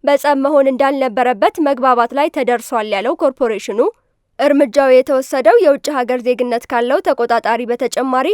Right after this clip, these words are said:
ችግሩ እዚህ ደረጃ ላይ ሳይደርስ እንዲፈታ በወቅቱ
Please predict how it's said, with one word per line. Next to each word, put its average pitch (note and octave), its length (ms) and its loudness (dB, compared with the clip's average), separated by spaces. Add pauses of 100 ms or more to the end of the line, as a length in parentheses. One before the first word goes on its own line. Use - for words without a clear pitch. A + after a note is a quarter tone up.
ችግሩ A#3 400 -4
እዚህ D4+ 260 -2
ደረጃ A#3+ 420 0
ላይ A3 180 -2
ሳይደርስ C4 400 0 (220)
እንዲፈታ C4+ 640 -2 (320)
በወቅቱ D4+ 360 6